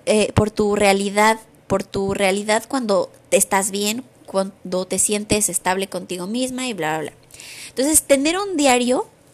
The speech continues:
donde escribas y anotes tus emociones, yo creo que es algo muy padre, que es algo muy útil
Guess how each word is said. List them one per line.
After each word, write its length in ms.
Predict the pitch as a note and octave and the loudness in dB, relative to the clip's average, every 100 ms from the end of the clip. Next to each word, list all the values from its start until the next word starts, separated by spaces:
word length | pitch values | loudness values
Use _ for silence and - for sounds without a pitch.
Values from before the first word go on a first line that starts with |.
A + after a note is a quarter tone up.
| - - - - | -20 -20 -20 -6
donde 300 | F#3+ A3 G#3 | -2 2 2
escribas 640 | G#3+ - B3 B3+ B3 B3+ | 2 4 4 4 2 2
y 40 | |
anotes 340 | G#3 G3 G3 A#3+ | 0 0 -4 -4
tus 200 | G3+ F#3 | -4 -2
emociones, 540 | E3 E3+ F#3+ G3 A3+ | -2 -2 -2 -2 0
yo 120 | B3 | 2
creo 200 | A#3+ B3+ | 2 0
que 80 | B3+ | 2
es 80 | A#3+ | 2
algo 180 | A#3+ G#3+ | 2 2
muy 240 | G3+ A3 | 2 0
padre, 420 | A3+ F#3+ G3 G3+ F#4+ - - - - - | 0 -2 -2 -4 -8 -14 -20 -20 -20 -10
que 100 | - | 0
es 100 | A#3+ | 2
algo 280 | C#4 C4 G3+ | 2 2 0
muy 320 | G3+ B3+ C#4 | 2 4 4
útil 380 | C#4 - G#3+ E4 | 0 -2 -6 -6